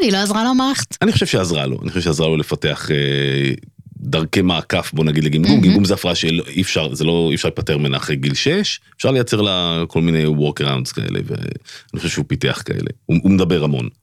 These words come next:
Speaker 1: אז בדיעבד, אתה חושב שאם היה לו את זה בגיל צעיר יותר, אולי זה היה מקל עליו?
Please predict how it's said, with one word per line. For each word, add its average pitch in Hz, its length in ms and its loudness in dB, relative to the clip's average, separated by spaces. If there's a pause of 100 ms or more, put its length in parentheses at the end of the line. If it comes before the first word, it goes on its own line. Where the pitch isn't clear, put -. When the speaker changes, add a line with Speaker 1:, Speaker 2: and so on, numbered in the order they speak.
Speaker 1:
אז 180 160 2
בדיעבד, 185 480 0 (340)
אתה 185 120 0
חושב 175 280 0
שאם 180 260 2
היה 170 220 0
לו 175 120 0
את 160 80 -4
זה 170 80 0
בגיל 165 400 0
צעיר 170 380 -2
יותר, 175 220 -2
אולי 160 280 -2
זה 165 120 -4
היה 160 320 -2
מקל 170 220 -2
עליו? 214 120 0